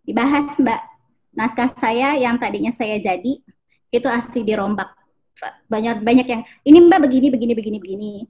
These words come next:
Eh, eh, paling bagus nanti kalau begini, Mbak, gini-gini bisa nggak?" Nah, terus udah selesai diarahin sama editornya, eh, saya disuruh bikin outline baru.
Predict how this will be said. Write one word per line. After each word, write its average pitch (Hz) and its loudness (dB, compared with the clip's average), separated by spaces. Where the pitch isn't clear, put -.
Eh, 226 -2
eh, - -6
paling 233 2
bagus 240 2
nanti 330 4
kalau 294 0
begini, 294 4
Mbak, 254 2
gini-gini 240 -2
bisa 294 2
nggak?" 240 -2
Nah, 196 -6
terus 285 -4
udah 220 -4
selesai 208 -4
diarahin 208 -2
sama 220 -4
editornya, 214 -4
eh, 208 -4
saya 254 2
disuruh 285 2
bikin 277 0
outline 262 2
baru. 269 2